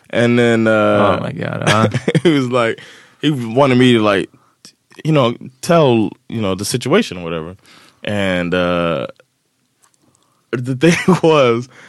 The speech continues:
Speaker 1: is that the only ti-, I don't have much time to myself
Speaker 2: Uh.
Speaker 1: na-, nowadays, <laughs> unless, like, <laughs> Sa-, Sandra's not home.
Speaker 2: Uh.
Speaker 1: <laughs> So, so when I did it,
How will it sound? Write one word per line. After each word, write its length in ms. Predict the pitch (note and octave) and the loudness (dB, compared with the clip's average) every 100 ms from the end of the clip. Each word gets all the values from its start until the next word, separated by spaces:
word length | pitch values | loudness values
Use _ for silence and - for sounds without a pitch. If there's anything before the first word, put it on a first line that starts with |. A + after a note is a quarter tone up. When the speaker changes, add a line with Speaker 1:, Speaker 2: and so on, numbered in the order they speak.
| - _ - | -20 _ -8
Speaker 1:
is 140 | G#2 | -2
that 340 | G#2 G2+ D2+ | 2 2 2
the 80 | A2 | 0
only 280 | - C3 B2+ | 2 2 2
ti-, 120 | A2+ | 0
I 60 | G#2+ | 0
don't 140 | B2 | 2
have 120 | B2 | 2
much 220 | A#2 G#2+ - | 0 -2 -2
time 220 | D3 C3+ | 0 0
to 60 | |
myself 640 | G#2 F#2+ - D#3 F2 - A3 _ - | 0 -2 0 0 0 -6 -20 _ -6
Speaker 2:
Uh. 200 | A#2+ A2 | 0 0
Speaker 1:
na-, 160 | A2 F2 - | 0 -4 -4
nowadays, 520 | G#2 G2+ G2 F#2+ F#2+ - - - - | -2 -2 -2 -2 -4 -6 -10 -14 -18
<laughs> 140 | - | -8
unless, 380 | A#2 A2+ G#2+ - | -2 0 0 0
like, 340 | G#2 F#2+ - - | 0 0 -4 -14
<laughs> 140 | _ - | _ -12
Sa-, 340 | - B2+ D3+ | -6 -2 -2
Sandra's 380 | B2+ A#2+ A2+ A2 | -2 0 0 0
not 160 | G#2+ G#2+ | 0 2
home. 300 | A#2+ B2+ C#3 - | 2 0 -4 -4
Speaker 2:
Uh. 280 | A2 A2+ A#2 | 0 0 -2
Speaker 1:
<laughs> 300 | - _ _ | -8 _ _
So, 460 | - C#3 - C3 B2+ | -4 0 2 4 2
so 260 | B2 B2 A#2 | 2 2 4
when 180 | C#3+ | 2
I 140 | D3 B2 | 2 0
did 280 | A2+ E3 D3+ | 2 2 4
it, 220 | A#2 | 4